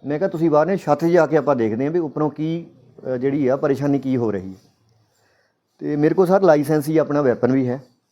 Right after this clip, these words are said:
ਤੇ ਜਿਹੜਾ ਮੈਂ ਸੈਲਫ ਡਿਫੈਂਸ ਵਾਸਤੇ, ਅਹ, ਮੇਰੇ ਖਿਆਲ ਦੋ ਹਜ਼ਾਰ ਬਾਈ ਤੋਂ ਅੰਦਾਜ਼ਨ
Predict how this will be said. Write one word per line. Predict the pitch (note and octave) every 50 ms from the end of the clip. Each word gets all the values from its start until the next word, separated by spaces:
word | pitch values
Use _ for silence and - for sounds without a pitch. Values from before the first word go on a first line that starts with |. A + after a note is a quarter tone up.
| _ G#2 G2 _ _ _ _ _ _ _ _ _ _ _ -
ਤੇ | C3 C3
ਜਿਹੜਾ | A#2+ C3 C3+ D#3+
ਮੈਂ | D#3+ D#3
ਸੈਲਫ | C#3 C#3+ C3+ B2+ B2 C3
ਡਿਫੈਂਸ | C3+ A2+ C#3 C3+ A#2+ B2
ਵਾਸਤੇ, | B2+ B2 B2 A#2 - C3 B2+ B2+ B2
ਅਹ, | B2 C3 B2 A#2+ A#2
ਮੇਰੇ | A#2+ A#2+ B2
ਖਿਆਲ | B2 C3+ B2+ B2
ਦੋ | A#2 A2+ A#2+ A#2+
ਹਜ਼ਾਰ | B2 C3 B2
ਬਾਈ | A2+ A#2 A2+ A2+ A2+
ਤੋਂ | G#2+ B2 B2 A2 G#2 - _ _ _ _ _ _ _ _ _ _ _ _ _ _ _ _ _ _ _ - C3
ਅੰਦਾਜ਼ਨ | B2+ A#2+ B2 B2 G#2+ A2+ C3 A2